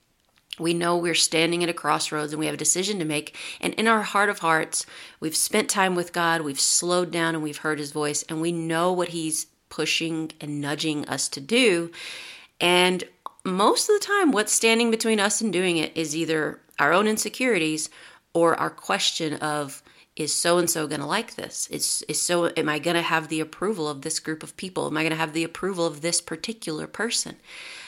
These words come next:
Um, and the Bible says in Proverbs that the fear of man is a snare, and a snare just means a trap. So the fear of man is a trap that keeps us locked in this cage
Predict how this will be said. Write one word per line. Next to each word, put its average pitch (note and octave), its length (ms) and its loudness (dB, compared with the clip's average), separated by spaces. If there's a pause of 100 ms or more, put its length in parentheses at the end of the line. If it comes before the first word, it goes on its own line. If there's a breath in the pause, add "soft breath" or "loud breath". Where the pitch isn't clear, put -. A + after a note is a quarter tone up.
(160 loud breath)
Um, F3 300 2
and F3 160 0
the E3 80 -4
Bible G#3+ 340 -4
says A#3 280 0
in F#3+ 100 -2
Proverbs G3 540 0
that D#3+ 200 -6
the D#3+ 80 -10
fear A3+ 460 0
of F#3 160 -6
man F#3 640 -2
is E3+ 180 -4
a D#3 40 -4
snare, - 640 0
and D#3 160 -6
a D#3+ 40 -4
snare G#3 440 0
just D#3+ 200 -4
means D#3 160 -2
a C#3+ 60 -6
trap. - 440 -2 (500 loud breath)
So - 160 2
the F#3 100 0
fear D4 340 2
of B3+ 140 0
man G#3+ 220 2
is F3+ 100 -2
a D3 60 -8
trap G3 640 0 (380 loud breath)
that - 200 0
keeps B3+ 420 0
us E3+ 280 0
locked F3 340 -2
in E3+ 120 -2
this D3+ 180 -4
cage E3+ 600 -2